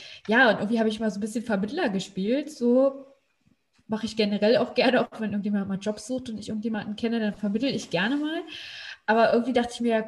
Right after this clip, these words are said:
cool, das ist doch bestimmt eine richtig geile Idee eigentlich, wenn man so, ja, wenn man sich so mal auch so Dating-Portale und sowas anschaut, das passt ja eigentlich auch ganz gut für den Podcast-Bereich, wenn, wenn jemand einen Interviewgast sucht. Es gibt genug Leute da draußen, die haben eine Expertise, sind nicht so sichtbar.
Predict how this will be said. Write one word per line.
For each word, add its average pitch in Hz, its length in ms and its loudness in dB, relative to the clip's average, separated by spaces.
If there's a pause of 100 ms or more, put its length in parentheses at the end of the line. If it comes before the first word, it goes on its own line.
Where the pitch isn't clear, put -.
cool, 254 200 0
das 190 120 -6
ist - 160 -14
doch 202 100 -10
bestimmt 247 440 -8
eine 202 100 -6
richtig - 380 -10
geile 185 300 -2
Idee 180 480 -4
eigentlich, 240 640 -6
wenn 208 100 -6
man 196 180 -6
so, 190 380 -6 (360)
ja, 185 140 -2
wenn 185 100 -2
man 185 120 -2
sich 180 140 -10
so 185 80 -8
mal 180 160 -6
auch 160 100 -10
so 175 120 -12
Dating-Portale 202 920 0
und 202 100 -4
sowas 196 220 -6
anschaut, 196 360 -6
das - 160 -12
passt 214 260 -2
ja 208 80 2
eigentlich 214 300 -4
auch 208 100 -4
ganz 190 220 -6
gut 220 140 -8
für 196 160 -4
den 185 100 -4
Podcast-Bereich, 269 840 -4
wenn, 202 240 -4
wenn 196 180 -4
jemand 190 220 -4
einen 180 100 -10
Interviewgast 226 580 -2
sucht. 311 280 -6 (320)
Es - 80 -20
gibt 208 200 -6
genug 190 300 -2
Leute 190 240 0
da 196 100 0
draußen, 185 360 -4
die 175 80 -2
haben 175 120 -2
eine 180 120 -4
Expertise, 220 640 -4
sind 208 200 -8
nicht - 140 -8
so 185 80 -4
sichtbar. 247 600 -2